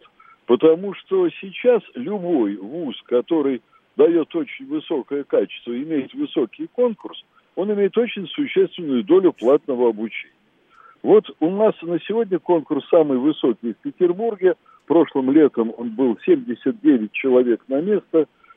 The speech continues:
И у нас, конечно, существенное количество людей на платном обучении, но при этом я замечу, это элита. Это элита страны. У нас, когда не было государственных бюджетных мест, у нас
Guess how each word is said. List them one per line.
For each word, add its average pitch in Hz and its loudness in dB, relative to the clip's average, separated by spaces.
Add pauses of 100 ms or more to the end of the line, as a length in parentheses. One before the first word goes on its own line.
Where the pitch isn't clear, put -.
(140)
И 156 2
у 170 6
нас, 247 4
конечно, 254 0
существенное 208 -4
количество 165 -2
людей 135 0
на 131 4
платном 117 2
обучении, 170 -4 (320)
но 160 4
при 180 6
этом 180 -2
я 175 4
замечу, 170 0
это 180 0
элита. 214 -4 (640)
Это 139 2
элита 170 2 (120)
страны. 147 0
У 131 -2
нас, 143 2
когда 135 0
не 156 2
было 131 0
государственных 135 -4
бюджетных - -4 (100)
мест, 220 0 (120)
у 135 -6
нас 135 -2